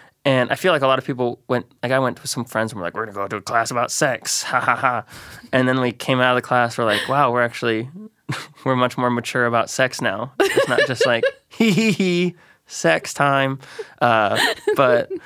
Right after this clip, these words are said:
no, it, like, uh, that's how I ended up in there, and I learned a lot, and, and that was, like, my next progression step. And at that point, I was still a virgin, too. So I was learning a lot that was preparing me for when I would,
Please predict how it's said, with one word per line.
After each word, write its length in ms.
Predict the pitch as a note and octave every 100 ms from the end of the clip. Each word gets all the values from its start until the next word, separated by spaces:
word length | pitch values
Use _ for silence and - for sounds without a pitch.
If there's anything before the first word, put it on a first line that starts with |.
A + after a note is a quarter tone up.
| - -
no, 200 | G#3+ D#3+
it, 160 | D3+
like, 240 | D3 C3+ -
uh, 340 | - C#3 -
that's 220 | C#3+ C#3+
how 100 | D3+
I 80 | C#3+
ended 180 | C#3 C#3+
up 120 | C#3
in 120 | C#3+ B2+
there, 120 | B2
and 120 | C3+
I 60 | A#2+
learned 240 | B2 B2
a 60 | A#2
lot, 360 | G#2+ A2 -
and, 260 | - A2+ G#2+
and 180 | A#2+ A2+
that 80 | A2
was, 160 | A2 A2
like, 220 | A2 -
my 120 | A#2
next 360 | A2 A2 - C#3 A#2 _ _ -
progression 540 | - A#2+ B2+ - A#2+
step. 260 | A2 A2 G2
And 80 | C3
at 80 |
that 160 | C#3+ F#3
point, 220 | - D#3+
I 40 | A#2
was 100 | A2
still 180 | C#3
a 60 | A2+
virgin, 400 | A2 C3+ B2 G#2+
too. 260 | A#2+ A#2 - _ _ - - - -
So 500 | - A2+ G#2 G2+ -
I 100 | -
was 140 | A#2+ A2
learning 260 | B2 B2+
a 80 | A#2+
lot 340 | A2+ A2 A2 - _ _
that 100 | B2+
was 100 | A2
preparing 420 | - - C3+ A#2+ A2+
me 120 | A2+
for 180 | - A2+
when 180 | A2
I 80 | G#2+
would, 160 | A2 G#2+